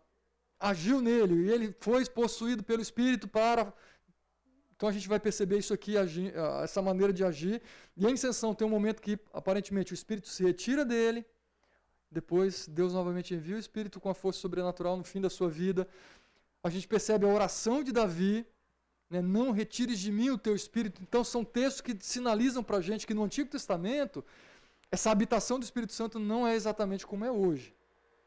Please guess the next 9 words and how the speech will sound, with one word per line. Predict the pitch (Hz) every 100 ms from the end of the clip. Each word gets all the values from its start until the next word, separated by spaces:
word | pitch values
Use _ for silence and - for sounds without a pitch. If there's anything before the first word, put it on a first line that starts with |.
| _ _ _
Não | 170 180
era. | 185 151 117 _ _ _ _ _ _
Tá? | 147 151
Era | 196
uma | 220 208
habitação | 180 185 - 196 208
temporária. | - 190 180 208 190 151 131
Então | - 175
só, | - 190 202